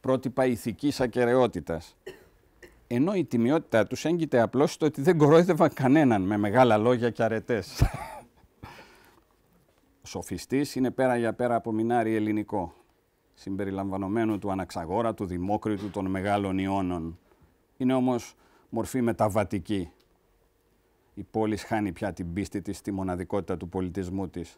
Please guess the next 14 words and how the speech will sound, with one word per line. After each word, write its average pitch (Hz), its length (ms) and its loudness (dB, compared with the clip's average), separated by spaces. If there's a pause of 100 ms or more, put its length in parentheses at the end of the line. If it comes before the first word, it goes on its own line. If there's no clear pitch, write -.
στο - 160 -12
κυριαρχικό 95 680 -6
της 92 180 -8
δικαίωμα 104 540 -4
πάνω 104 320 -2
σε 101 140 -10
κάθε 110 340 -4
άλλη 196 200 -4
πόλη. 90 460 -6 (200)
Γίνονται 101 480 -4
ανταλλαγές 90 580 -4
πολιτισμών, 98 840 -4 (680)
δηλαδή 107 320 -2
θεών 127 580 -2